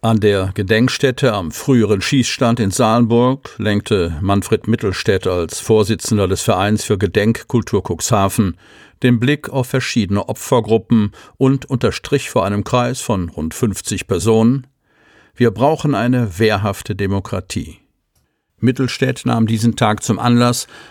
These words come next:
auf das versuchte Hitler-Attentat um die Männer um Klaus Schenk, Graf von Stauffenberg, zu erinnern, an die Lübecker Theologen, den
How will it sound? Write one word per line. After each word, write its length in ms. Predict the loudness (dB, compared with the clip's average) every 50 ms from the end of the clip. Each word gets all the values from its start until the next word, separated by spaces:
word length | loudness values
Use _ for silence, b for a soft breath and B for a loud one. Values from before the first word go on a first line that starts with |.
| B
auf 140 | B -4 0
das 160 | 0 0 0
versuchte 460 | 2 0 2 2 2 2 2 0 0 0
Hitler-Attentat 920 | 0 0 2 0 0 0 0 -2 0 0 0 2 2 2 2 2 2 0
um 140 | 0 0 0
die 100 | 0 2
Männer 380 | 2 2 4 4 4 2 0 B B B B B
um 120 | -2 0
Klaus 300 | 0 2 2 2 2 0
Schenk, 420 | 0 -2 0 0 0 0 0 -2 -6
Graf 280 | -2 -2 -2 -2 -2
von 120 | -4 -8 -8
Stauffenberg, 680 | -6 -4 -4 -2 -4 -4 -4 -6 -6 -6 -6 -8 -6 -2
zu 120 | -2 -2
erinnern, 400 | 0 0 2 2 4 4 2 2 B B B B B B B
an 260 | B -2 -2 -2 -2 -4 -2 -2
die 80 | 0
Lübecker 440 | 2 2 4 2 2 0 0 -2 -2
Theologen, 680 | 0 -2 0 2 2 4 4 4 4 4 4 2 2 0
den 320 | -2 -4 -4 -2 -4 -6